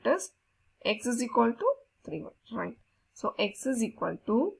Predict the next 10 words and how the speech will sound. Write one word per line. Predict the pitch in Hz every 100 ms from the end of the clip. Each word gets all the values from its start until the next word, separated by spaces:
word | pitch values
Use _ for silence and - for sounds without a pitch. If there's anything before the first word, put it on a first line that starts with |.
| _ _ _ _ _
three | 208 180 -
times. | 185 196 311 - - _ _ _ -
I | 196
am | 190 185
going | 196 214 233
to | 226
substitute | 220 196 - - 214 220 269
this | 262 254
y | 247 226 240 269
here. | 247 240 240